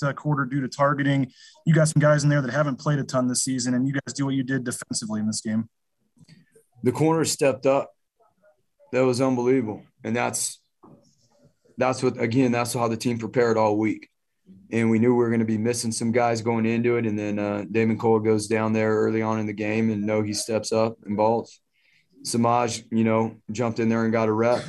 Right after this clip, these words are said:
Speaker 2: He's been a safety that we've been working a little bit at corner, and, and he jumped in there for a few plays today, but no, he did an unbelievable job. Those wide receivers, I mean, they've been getting after a lot of people. They've been playing with their length, their speed, and their ability to go up and, and get the ball. And then just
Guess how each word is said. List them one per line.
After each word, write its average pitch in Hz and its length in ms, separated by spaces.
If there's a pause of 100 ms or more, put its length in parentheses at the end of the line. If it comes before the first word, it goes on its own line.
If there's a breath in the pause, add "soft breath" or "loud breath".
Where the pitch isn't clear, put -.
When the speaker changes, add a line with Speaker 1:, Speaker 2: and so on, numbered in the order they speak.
Speaker 2:
He's 98 160
been 113 140
a 107 60
safety 117 440
that 104 180
we've 107 140
been 107 160
working 110 280
a 110 60
little 110 160
bit 110 120
at 107 160
corner, 113 380
and, 90 180 (100)
and 101 140
he 107 100
jumped 110 340
in 113 160
there 110 380 (240)
for 107 140
a 104 40
few 113 200
plays 113 340
today, 117 240
but 107 160 (500 loud breath)
no, 120 200
he 117 100
did 113 160
an 117 80
unbelievable 117 400
job. 110 400
Those 110 180
wide 113 200
receivers, 110 500
I 107 80
mean, 107 400
they've 107 180
been 107 140
getting 110 220
after 113 300
a 107 40
lot 110 160
of 110 80
people. 110 240
They've 107 140
been 107 160
playing 117 280
with 104 120
their 101 100
length, 110 320
their 101 100
speed, 110 380
and 107 100
their 104 80
ability 107 280
to 104 80
go 107 180
up 107 120
and, 104 140 (120)
and 101 240
get 107 120
the 101 80
ball. 110 300
And 101 100
then 107 200
just 104 280